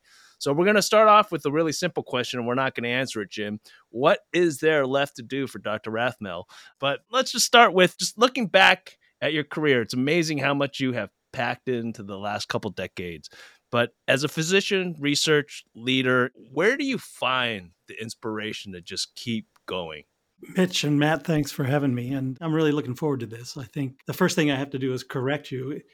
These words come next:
Speaker 2: It's the Mass General Brigham healthcare system. There are two major academic medical centers in the system, and everybody forgets the Brigham. And I'm the chair at the Brigham, so I gotta remind you. So reflecting back,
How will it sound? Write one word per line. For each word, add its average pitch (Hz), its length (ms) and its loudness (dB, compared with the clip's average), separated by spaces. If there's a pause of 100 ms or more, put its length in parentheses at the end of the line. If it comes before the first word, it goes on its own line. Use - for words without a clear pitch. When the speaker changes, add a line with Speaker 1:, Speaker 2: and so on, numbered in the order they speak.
Speaker 2:
It's - 200 -4
the 151 120 0
Mass 156 480 0
General 139 640 -2 (560)
Brigham 143 640 2 (240)
healthcare 135 420 -6
system. - 460 -10 (400)
There 147 160 2
are 143 80 2
two 196 300 2
major 143 360 2
academic 135 480 -4
medical 135 320 -6
centers 131 360 -8
in 127 100 -4
the 120 80 -8
system, - 440 -10 (500)
and 156 100 4
everybody 160 320 4
forgets 139 580 -4 (140)
the 131 60 -6
Brigham. 131 380 -6 (120)
And 135 160 -4
I'm 131 140 -4
the 131 60 -6
chair 139 240 -2
at 131 100 -6
the 135 40 -6
Brigham, 120 300 -6
so - 140 -10
I 131 60 -8
gotta 123 120 -8
remind 123 340 -10
you. 135 80 -14 (760)
So 185 180 4
reflecting 165 640 4
back, 156 320 2